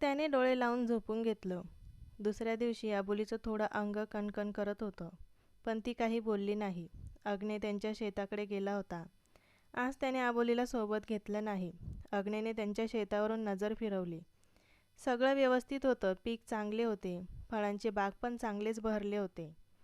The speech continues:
बायजा आणि किसन आपल्या मुलांसारखं शेत सांभाळत होते.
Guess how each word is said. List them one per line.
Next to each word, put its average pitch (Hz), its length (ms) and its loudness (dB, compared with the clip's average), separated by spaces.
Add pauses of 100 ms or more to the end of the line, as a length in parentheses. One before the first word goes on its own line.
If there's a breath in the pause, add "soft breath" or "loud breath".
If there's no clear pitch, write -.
(240 soft breath)
बायजा 233 380 4
आणि 262 180 2
किसन 247 400 -2
आपल्या 233 280 0
मुलांसारखं 226 840 0
शेत 233 300 0
सांभाळत 202 500 0
होते. 180 280 -4